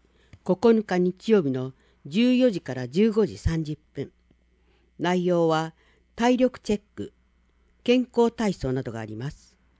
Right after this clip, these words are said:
料金は無料。定員十五人。先着順です。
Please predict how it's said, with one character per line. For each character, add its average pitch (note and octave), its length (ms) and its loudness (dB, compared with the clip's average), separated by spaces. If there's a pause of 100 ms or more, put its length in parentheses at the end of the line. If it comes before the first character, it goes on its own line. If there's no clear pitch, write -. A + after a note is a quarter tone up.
(360)
料 B3+ 220 6
金 C3+ 260 -4
は A#2+ 140 -6
無 E3 120 2
料。 C3 240 -2 (540)
定 G#3 140 8
員 G#3 260 6
十 G#3 240 4
五 F#3+ 140 2
人。 G2 200 -4 (240)
先 C4 220 0
着 C4+ 240 -2
順 A3 220 0
で B2+ 100 -6
す。 - 220 -20